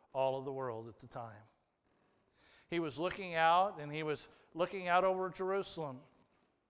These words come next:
and say, "For God so loved the world that he gave his only begotten Son for you, for me."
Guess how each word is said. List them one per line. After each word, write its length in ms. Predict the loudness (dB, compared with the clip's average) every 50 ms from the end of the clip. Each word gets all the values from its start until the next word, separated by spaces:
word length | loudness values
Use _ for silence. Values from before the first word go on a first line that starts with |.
| _ _ _ _ _ _ _ _ _ _ _ _ _ _ _ _ _ _ _ -14
and 180 | -14 -12 -10
say, 220 | -8 -6 -4 -4 -4
"For 160 | -4 -8 -10
God 320 | -4 -2 -2 -2 -2 -4
so 140 | -6 -8 -6
loved 180 | -6 -6 -8 -8
the 60 | -10
world 360 | -10 -8 -8 -8 -8 -12 -16 _ _ _ _ _ _ _ _ _ _ _ _ _ _
that 120 | -16 -14
he 60 | -14
gave 440 | -10 -10 -10 -8 -8 -10 -12 -14 -16 -20 _ _ _ _ _ _ _ _ _ _ _ _ _ _ _ _ _ _ _ _ _ _ _ _ _ _ _ _ _ _ _ _ _ _ _ _ _ _ _ _ _ _
his 180 | -8 -6 -6 -4
only 220 | -4 -4 -6 -6
begotten 380 | -6 -6 -4 -2 -2 -2 -4 -8
Son 260 | -8 -6 -6 -6 -8
for 180 | -8 -8 -8
you, 340 | -8 -8 -8 -8 -10 -10 -12 -16 _ _ _ _ _ _ _ _ _ _ _ _ _ _ _ _ _ _ _ _ _ _ _ _ _ _ _
for 180 | -6 -6 -4
me." 340 | -2 -2 -2 -4 -4 -8 -14